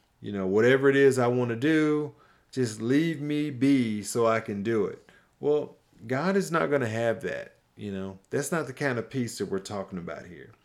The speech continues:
This is the peace that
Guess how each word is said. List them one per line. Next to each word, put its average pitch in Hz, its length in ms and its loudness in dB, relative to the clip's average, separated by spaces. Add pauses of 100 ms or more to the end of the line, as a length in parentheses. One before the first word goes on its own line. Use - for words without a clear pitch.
(600)
This 185 280 2
is 151 140 -4
the 127 100 2
peace 120 840 -4 (600)
that 113 800 0